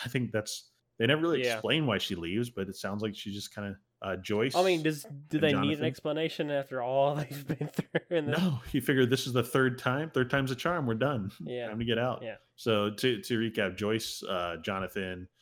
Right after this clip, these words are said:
Speaker 1: Will, and Eleven, uh, move away.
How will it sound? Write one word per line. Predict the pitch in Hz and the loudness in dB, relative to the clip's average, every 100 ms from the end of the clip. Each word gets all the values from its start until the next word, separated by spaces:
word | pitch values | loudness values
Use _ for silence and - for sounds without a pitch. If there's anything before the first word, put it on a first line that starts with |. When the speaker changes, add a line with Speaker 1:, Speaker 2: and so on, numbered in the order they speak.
| - | -16
Speaker 1:
Will, | - 107 107 107 - | -4 2 2 2 -2
and | 107 156 | -2 2
Eleven, | 156 98 113 131 156 - - _ _ - - | 2 2 0 -2 -4 -14 -18 _ _ -20 -12
uh, | 90 85 | -8 -4
move | 90 110 120 104 | -2 4 4 4
away. | 95 92 - | 0 -2 -4